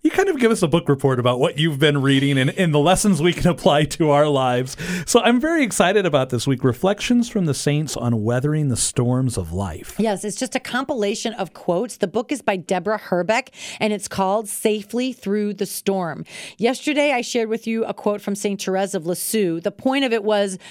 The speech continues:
Speaker 2: basically find God in that present moment, even in that suffering. Live in the present. Don't look too much to the future or in the past. Today, I want to share a quote from Saint John Henry Newman.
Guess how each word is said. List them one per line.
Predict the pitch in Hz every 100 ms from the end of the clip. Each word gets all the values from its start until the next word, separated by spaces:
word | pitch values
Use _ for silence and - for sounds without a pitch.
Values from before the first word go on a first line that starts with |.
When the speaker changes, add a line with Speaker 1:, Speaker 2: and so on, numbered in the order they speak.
| -
Speaker 2:
basically | - 254 247 254 - 208 202 196 - _ _
find | - - 233 247 285 277
God | 233 208 214 214 -
in | 208 226 233
that | 220 214
present | - 208 190 208
moment, | 190 208 202 180 165 -
even | 214 208 220
in | - 208
that | 202 196
suffering. | - 208 185 180 165 - - - -
Live | 196 214
in | 233
the | 233
present. | - 214 196 190
Don't | 196
look | 190 196
too | -
much | 202 190 -
to | -
the | 185
future | - 190 - 180 -
or | 180 175 175
in | 175
the | 170
past. | - 202 185 - - - - - -
Today, | - 240 269
I | 320
want | 311
to | 269
share | - 254 226 226 -
a |
quote | 202 - 202 208 - - _
from | - 220
Saint | 208 240 226
John | - 214 214 226
Henry | 202 220 202 202
Newman. | 202 196 170 147 165